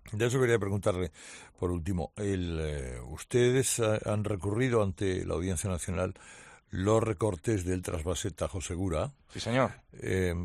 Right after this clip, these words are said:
Speaker 1: que se ha reducido, el caudal se ha reducido atendiendo al caudal ecológico, etcétera, etcétera. Por otra parte,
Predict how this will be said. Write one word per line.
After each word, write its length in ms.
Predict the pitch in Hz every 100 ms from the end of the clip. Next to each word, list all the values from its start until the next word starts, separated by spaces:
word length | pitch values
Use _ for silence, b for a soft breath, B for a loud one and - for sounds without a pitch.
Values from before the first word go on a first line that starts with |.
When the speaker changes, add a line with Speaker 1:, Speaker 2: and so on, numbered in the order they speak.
| 80 -
Speaker 1:
que 160 | 90
se 480 | - - - 98 90
ha 100 | 92
reducido, 920 | 101 110 107 92 - 127 104 80 85 58
el 80 |
caudal 340 | - 71 80 98
se 120 | -
ha 60 | 101
reducido 840 | 95 92 - 104 95 101 101 107
atendiendo 720 | 78 78 73 76 90 92 85 76
al 220 | 82 82
caudal 420 | 76 60 73 80
ecológico, 500 | 71 67 82 - 73
etcétera, 300 | - - -
etcétera. 320 | - - - _ B B B B B _
Por 160 | 113 123
otra 220 | 147 156
parte, 520 | 127 139 - 80 151